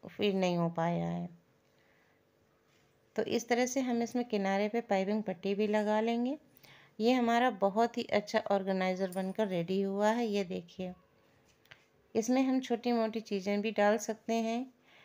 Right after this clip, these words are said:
अगर हमारे घर में ड्रेसिंग नहीं है तो हम इसको ऐसे बना के अपने शीशे के बगल में भी टांग सकते हैं। अब हम ये जा रहे हैं दूसरा ऑर्गेनाइज़र बनाने। तो ये जो हम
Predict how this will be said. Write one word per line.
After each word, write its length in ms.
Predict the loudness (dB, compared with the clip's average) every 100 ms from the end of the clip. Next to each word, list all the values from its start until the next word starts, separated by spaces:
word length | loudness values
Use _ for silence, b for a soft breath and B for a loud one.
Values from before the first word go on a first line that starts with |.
| b -2
अगर 260 | 2 4
हमारे 380 | 4 4 4 4
घर 180 | 2 -2
में 260 | -2 -6 -10 -18 _ b b b b _ -20 b b b b b b b b b 4
ड्रेसिंग 480 | 8 8 6 0
नहीं 320 | 2 2 2 2
है 100 | 0
तो 120 | -4
हम 300 | -2 -2 -2
इसको 360 | -4 -2 -4 -4 B B -20 -20 B B B
ऐसे 220 | 4 4 2
बना 340 | 0 0 -4 -4
के 160 | -4 -4 -8 -2
अपने 320 | 0 2 0
शीशे 440 | 0 0 -2 0 -2
के 80 | 2
बगल 300 | 2 2 2
में 180 | 0 -2
भी 120 | -4
टांग 300 | -4 -6 -6
सकते 380 | -6 -8 -8 -8
हैं। 140 | -8 -4
अब 100 | 0
हम 180 | 2 2
ये 120 | 0
जा 220 | 0 0
रहे 100 | 2
हैं 100 | 0
दूसरा 460 | -2 -4 0 2 2 -4 B B B B
ऑर्गेनाइज़र 580 | 0 2 2 0 0 -4
बनाने। 460 | -4 -2 -4 -4 -4
तो 160 | 0
ये 240 | 2 2 2
जो 140 | 2
हम 180 | 0